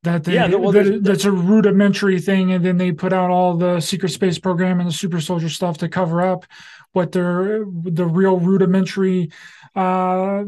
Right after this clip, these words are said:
Speaker 1: type of, uh, thing that they're doing on the planet, right? Uh, am I
Speaker 2: Yeah,
Speaker 1: sort of
Speaker 2: I
Speaker 1: on
Speaker 2: mean,
Speaker 1: base?
Speaker 2: even, yeah, even Elon Musk is gonna be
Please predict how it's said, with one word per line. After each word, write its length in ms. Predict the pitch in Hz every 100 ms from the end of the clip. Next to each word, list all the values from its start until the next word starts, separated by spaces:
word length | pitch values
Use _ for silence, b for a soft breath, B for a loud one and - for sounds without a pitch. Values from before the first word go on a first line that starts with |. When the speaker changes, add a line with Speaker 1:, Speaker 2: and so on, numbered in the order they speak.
| 190 190 - -
Speaker 1:
type 260 | 202 196
of, 280 | 196 180 170
uh, 360 | 190 190 185 180
thing 300 | - 196 190
that 160 | 190
they're 260 | 190 190 190
doing 460 | 165 165 202 208
on 240 | 202 208 214
the 80 | 202
planet, 340 | 185 156 170 - _ _ _ _ -
right? 220 | 175 208 _ _ _ -
Uh, 220 | 175 180
am 120 | 190
I 80 | 185
Speaker 2:
Yeah, 120 | 185
Speaker 1:
sort 140 | 240 202
of 60 |
Speaker 2:
I 20 | 185
Speaker 1:
on 60 |
Speaker 2:
mean, 120 | 185
Speaker 1:
base? 220 | 175 208 220
Speaker 2:
even, 140 | - _ _ _ _ _ _ _ -
yeah, 220 | 180 190
even 300 | 214 247 240
Elon 320 | 226 214 190
Musk 320 | 175 165 -
is 120 | 147 120
gonna 220 | 143 139
be 460 | 135 131 127 -